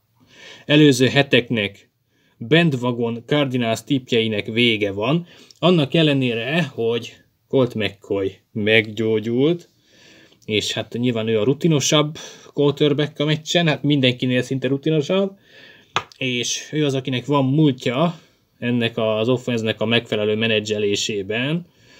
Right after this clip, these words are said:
de hát mondjuk a, hát a Denver ellen nem néztek ki annyira jól azok a drive-ok. Tény, Falcons ellen könnyebb lenne, me-, a melegben, ugye, hát pláne könnyebb lenne, de hát az a baj, hogy Colt McCoy szerintem egy darab ütésre van attól, hogy megint leüljön.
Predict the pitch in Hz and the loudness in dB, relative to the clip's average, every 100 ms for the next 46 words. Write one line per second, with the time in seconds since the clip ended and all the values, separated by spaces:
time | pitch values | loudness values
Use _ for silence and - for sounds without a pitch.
0 | - - _ _ _ - 131 123 131 123 | -20 -20 _ _ _ -2 0 0 0 0
1 | 120 120 113 113 - - 117 123 143 139 | -2 -2 0 -2 -4 -8 -4 -2 0 0
2 | 110 107 107 113 110 107 104 - - 120 | 0 0 0 -2 -2 0 0 -2 -2 -2
3 | 107 117 110 101 131 123 120 120 127 117 | -2 0 0 2 4 4 0 -2 -2 2
4 | 147 127 120 147 185 - - - - _ | 4 2 2 2 2 -2 -20 -20 -20 _
5 | - - 123 120 175 165 _ - 135 131 | -20 0 2 2 0 -2 _ -2 0 2
6 | 139 139 135 135 131 143 143 135 143 147 | 0 0 0 0 2 2 2 0 0 2
7 | 180 190 - _ 131 127 135 131 139 135 | 2 0 -8 _ -4 0 0 -2 0 2
8 | 131 135 127 143 185 180 - 143 156 160 | 2 0 0 0 0 -2 -8 -6 -2 -2
9 | 151 131 147 156 170 - - - _ - | -4 -4 -4 -4 -4 -8 -20 -20 _ 2
10 | 175 185 180 185 190 196 190 - - - | 4 4 4 4 4 2 -2 -10 -20 -20
11 | - 147 160 190 160 165 139 185 190 180 | 0 2 4 4 4 2 2 2 2 2
12 | 165 160 160 147 160 151 135 139 156 139 | -4 0 0 2 2 2 2 2 2 2
13 | 123 120 131 135 127 131 123 131 - 135 | 0 0 0 2 0 0 0 -2 2 2
14 | 120 123 117 113 107 107 101 101 95 | 4 2 0 0 2 0 -2 -4 -4